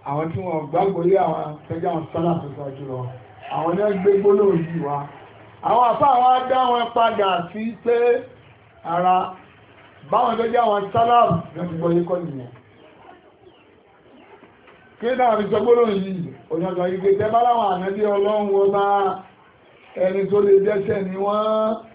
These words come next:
Gbogbo ànábí Ọlọ́run, philosophy tí wọ́n nìyẹn o. Ṣubú àkọ́kọ́ tí wọ́n kọ́kọ́ ní, ṣubú àméjì ni wọ́n ní.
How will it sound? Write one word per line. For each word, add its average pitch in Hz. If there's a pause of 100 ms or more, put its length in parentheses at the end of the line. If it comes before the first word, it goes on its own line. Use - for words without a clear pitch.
(440)
Gbogbo 226
ànábí 233
Ọlọ́run, 226 (140)
philosophy 202
tí 190
wọ́n 190
nìyẹn 185
o. 180 (460)
Ṣubú 214
àkọ́kọ́ 180
tí 202
wọ́n 202
kọ́kọ́ 208
ní, 208 (1120)
ṣubú 202
àméjì 185
ni 190
wọ́n 196
ní. 202